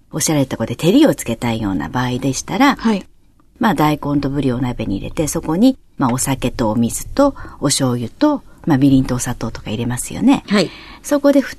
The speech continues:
Speaker 1: 騰するまで、まあ、強い火で、まあ、ひたひたその大根とブリがかぶるぐらいの煮汁を張って、で、火をかけますよね。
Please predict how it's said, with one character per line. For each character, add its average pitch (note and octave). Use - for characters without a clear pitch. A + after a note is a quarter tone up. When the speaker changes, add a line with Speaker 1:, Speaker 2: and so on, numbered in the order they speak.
Speaker 1:
騰 C#4+
す C#4
る C#4+
ま C#4+
で、 C4+
ま E3
あ、 -
強 E3
い C#3
火 -
で、 -
ま G3+
あ、 -
ひ C#3+
た F3
ひ -
た E3
そ C#3+
の C#3
大 C#3+
根 C#3
と C3+
ブ C#3
リ C3
が A#2
か -
ぶ F#3
る F#3+
ぐ G3
ら D#3+
い G#2+
の -
煮 B2
汁 A#2+
を A#2
張 A#2+
っ -
て、 -
で、 C#4+
火 C#4
を G3
か C#3+
け C3+
ま C3
す -
よ -
ね。 A#3+